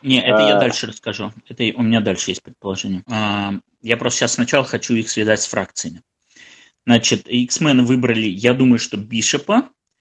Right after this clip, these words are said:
Speaker 1: а Hellfire выбрал Magic, потому что Китти Прайд и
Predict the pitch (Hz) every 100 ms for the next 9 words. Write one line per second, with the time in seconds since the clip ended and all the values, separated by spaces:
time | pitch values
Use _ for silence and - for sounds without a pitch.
0 | _ _ - 104 123 - 180 170 135 123
1 | 117 117 139 - 202 - 117 110 120 160
2 | - - 131 131 120 110 120 120 101 113
3 | 123 151 147 110 98 113 104 107 104